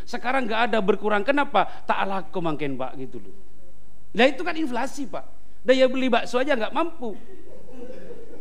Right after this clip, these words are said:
Untuk beli bakso nggak mampu katanya itu. Boleh saya juga survei ini. Siapa yang salah ini gitu loh. Ya karena anggaran nggak dicairkan oleh eksekutif. Termasuk O P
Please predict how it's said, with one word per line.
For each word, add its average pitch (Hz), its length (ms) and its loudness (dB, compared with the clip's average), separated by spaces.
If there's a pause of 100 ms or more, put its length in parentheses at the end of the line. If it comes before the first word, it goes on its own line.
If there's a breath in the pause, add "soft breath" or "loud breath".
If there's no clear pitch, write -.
(180)
Untuk 320 240 0
beli 302 160 6
bakso 294 320 4
nggak 262 160 2
mampu 233 400 0
katanya 147 320 -2
itu. - 240 -2 (560)
Boleh 254 160 4
saya 311 160 2
juga 233 240 0
survei 185 480 0
ini. 135 120 0 (680)
Siapa 294 320 4
yang 247 240 4
salah 240 320 4
ini 185 240 2
gitu 170 240 0
loh. 131 160 -2 (240)
Ya 240 160 2
karena 240 240 2
anggaran 190 320 4
nggak 233 160 2
dicairkan 233 560 2
oleh 240 80 2
eksekutif. 254 560 2 (1400 soft breath)
Termasuk 123 400 2
O 196 160 2
P 156 80 4